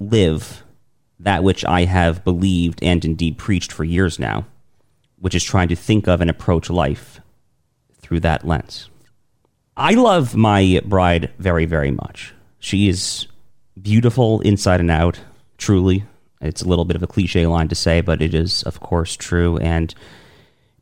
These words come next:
she, she really does complete me. And we, we have had a, a wonderful journey now. We're gonna get married just under two years after our first date.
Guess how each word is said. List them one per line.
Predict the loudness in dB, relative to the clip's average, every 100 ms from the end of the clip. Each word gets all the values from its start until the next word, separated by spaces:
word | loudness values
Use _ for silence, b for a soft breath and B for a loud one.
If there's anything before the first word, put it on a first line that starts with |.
| _
she, | -4 -2
she | 0 2
really | 4 4 4
does | 4 2 2
complete | 0 0 0 0
me. | -2 -6 -10 _ _ _ _ _ _ _ _ _ _
And | -2 0 2 0 -2
we, | -2
we | 0 2
have | 2
had | 2 2 2
a, | 0 0
a | 0
wonderful | 0 2 0 0 -2
journey | 0 0 2 2
now. | 2 2
We're | 2 0
gonna | 0 0
get | 2 2
married | 2 2 2 0 -2 b b b b b b b _
just | 0 2 2 0
under | 2 4 4 4 0 -6 _ _ _ _ _
two | -4 0
years | 2 4 4 2 0 -6 B B B -4
after | -2 0 0 2 2
our | 2 2 2 0 -6 _ _ _ _ _ _ -20
first | 0 0 2 -4 -12 -6
date. | -2 -2 -4